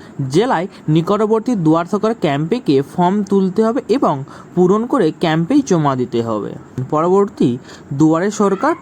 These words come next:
ক্যাম্প, জুলাই মাসের প্রথম সপ্তাহে পরবর্তী দুয়ারে সরকার ক্যাম্প বসবে। যারা লক্ষ্মী ভাণ্ডার নতুন আবেদন করতে চান বা পূর্বে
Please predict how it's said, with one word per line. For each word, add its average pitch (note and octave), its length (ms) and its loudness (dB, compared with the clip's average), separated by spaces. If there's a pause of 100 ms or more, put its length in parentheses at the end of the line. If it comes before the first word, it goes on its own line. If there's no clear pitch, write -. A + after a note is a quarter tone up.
ক্যাম্প, A#2+ 240 -4 (480)
জুলাই E3+ 320 4
মাসের E3 340 0
প্রথম G3+ 260 0 (140)
সপ্তাহে F3 380 -2 (180)
পরবর্তী F#3 460 2 (140)
দুয়ারে D3+ 300 2
সরকার G#3 240 0 (180)
ক্যাম্প F#3 300 0
বসবে। B2 360 -2 (440)
যারা D#3 260 0
লক্ষ্মী E3+ 260 -2
ভাণ্ডার G#3+ 280 0
নতুন F3 180 0 (200)
আবেদন D#3 220 -2 (100)
করতে G3+ 240 0 (100)
চান F3+ 220 0
বা F3 160 0
পূর্বে F3 260 4